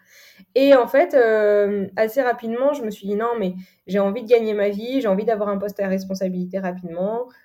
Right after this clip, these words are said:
Je connais le secteur hospitalier, je vais bifurquer et ensuite j'ai, j'ai continué sur des, un master en politique de santé et politique sociale. Et puis, euh, c'est ça après qui m'a ouvert la voie de la direction d'établissement.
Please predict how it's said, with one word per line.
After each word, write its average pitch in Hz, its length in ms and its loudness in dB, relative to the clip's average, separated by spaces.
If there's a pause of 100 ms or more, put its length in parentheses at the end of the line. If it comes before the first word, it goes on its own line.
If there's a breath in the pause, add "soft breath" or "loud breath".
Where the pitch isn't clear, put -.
(100)
Je - 120 -20
connais 226 200 0
le 226 60 -4
secteur 202 320 -6
hospitalier, 190 720 -2
je 190 80 -8
vais 180 80 -4
bifurquer 214 600 -10
et 185 60 -6
ensuite 180 240 -14
j'ai, 180 140 -12 (440)
j'ai - 140 -20
continué 185 340 -8
sur 190 200 -10
des, 160 200 -6 (120)
un 160 80 -12
master 180 420 -6
en 160 180 -6
politique 180 460 -6
de 175 80 -8
santé 165 580 -6
et 160 60 -14
politique 175 400 -20
sociale. 185 420 -10 (640 soft breath)
Et 185 300 -2
puis, 185 380 -4
euh, 160 180 -2
c'est 175 140 -16
ça 190 160 -4
après 185 240 -4
qui 190 120 -14
m'a 165 120 -8
ouvert 165 280 -8
la 160 140 -8
voie 170 160 -6
de 175 60 -6
la 165 80 -4
direction 165 420 -14
d'établissement. - 460 -18